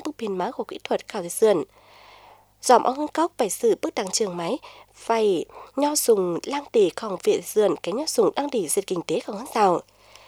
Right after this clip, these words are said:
Nhờ ảnh, họt cây số hơn có hay khòng hội, cỏ nhang, bét hỏi, bè sòng hủ hươn.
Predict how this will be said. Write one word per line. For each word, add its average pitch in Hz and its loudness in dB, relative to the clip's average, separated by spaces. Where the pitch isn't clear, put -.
Nhờ 254 8
ảnh, 185 2
họt 262 2
cây 262 -4
số 185 4
hơn 294 -6
có 254 -6
hay 240 0
khòng 180 -6
hội, 196 4
cỏ 220 6
nhang, 277 -2
bét 311 -2
hỏi, 214 0
bè 208 -2
sòng 185 -2
hủ 165 -4
hươn. 277 2